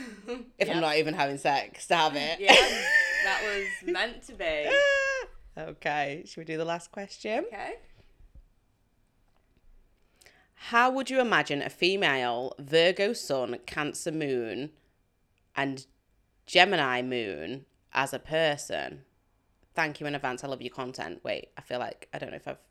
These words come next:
Speaker 1: I don't know if that's right.
Speaker 2: What?
Speaker 1: How would you, how would you imagine a female sun,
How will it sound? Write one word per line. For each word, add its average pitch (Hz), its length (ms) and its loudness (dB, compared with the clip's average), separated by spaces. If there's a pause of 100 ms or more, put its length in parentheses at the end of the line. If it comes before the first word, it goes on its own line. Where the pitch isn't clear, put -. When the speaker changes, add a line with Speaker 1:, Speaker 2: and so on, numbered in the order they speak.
(300)
Speaker 1:
I 151 40 -18
don't 151 100 -14
know - 60 -12
if - 100 -20
that's - 200 -16
right. - 280 -10 (280)
Speaker 2:
What? - 400 -8 (200)
Speaker 1:
How 220 240 6
would 262 260 -2
you, 220 240 0
how 214 240 2
would 262 200 -2
you 233 180 2
imagine 175 600 0
a - 60 -12
female 240 560 0
sun, 131 480 -2